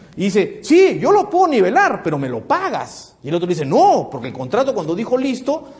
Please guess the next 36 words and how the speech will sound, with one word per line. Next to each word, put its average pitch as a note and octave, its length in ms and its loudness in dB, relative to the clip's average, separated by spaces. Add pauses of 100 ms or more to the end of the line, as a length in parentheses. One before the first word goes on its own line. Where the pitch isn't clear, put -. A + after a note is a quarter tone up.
(160)
quiere F3+ 240 0
decir F#3 260 -4
que D#3+ 380 -6
listo D3+ 280 -4
lim-, G#3 340 0
limpio, A3+ 520 0 (180)
pero C#3+ 120 -4
eso E3 100 -4
no E3 80 -4
quiere E3 140 -4
decir D3+ 140 -6
que D#3 40 -8
yo D#3 80 -6
tengo D#3+ 160 -4
que D#3+ 60 -6
incurrir C3 260 -10
en C#3 60 -8
el B2 60 -12
costo. F#3 200 -8
Tú D#3 80 -6
eres E3+ 120 -2
el D#3+ 60 -8
constructor, C3 420 -4
para C#3+ 120 -10
eso C#3 80 -16
te D3 80 -12
he A#2 40 -20
contratado". C#3+ 420 -8 (240)
Gran G3+ 260 -2
discusión E3+ 400 -6
de D3+ 80 -8
cómo D3 160 -10
se A#2+ 60 -12
interpreta A#2 320 -14
el G#2+ 40 -16
contrato. - 440 -20